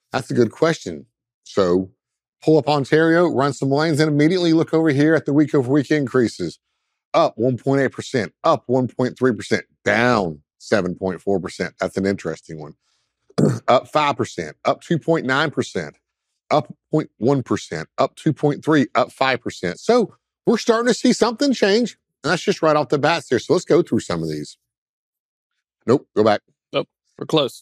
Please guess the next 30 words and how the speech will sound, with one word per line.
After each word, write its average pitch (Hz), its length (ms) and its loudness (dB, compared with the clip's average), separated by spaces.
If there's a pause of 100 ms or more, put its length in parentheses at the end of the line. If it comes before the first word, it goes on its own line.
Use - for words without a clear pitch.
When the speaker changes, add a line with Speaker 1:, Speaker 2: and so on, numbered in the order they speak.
Speaker 1:
<clears throat> - 80 -6
We're 120 160 2
close. 120 380 2 (640)
Speaker 2:
<laughs> - 680 -6
Speaker 1:
Ontario, 131 460 2
California, 139 760 0 (340)
Dallas, 127 340 2
Texas, - 540 -4 (260)
now 123 220 2
currently 127 400 -2
at - 160 -6
two 147 140 2
dollars 127 280 2
and 113 160 -4
thirteen 113 480 -2
cents. - 460 -8 (260)
So 117 180 2
if 107 120 -2
you 175 80 2
maybe 185 220 2
have 156 140 2
some 170 120 -4
contracted 139 600 -4
freight 143 340 0
in 135 480 0
Dallas, 117 400 2
head 147 100 4
out 143 120 0
to 135 80 -12
California, 147 640 0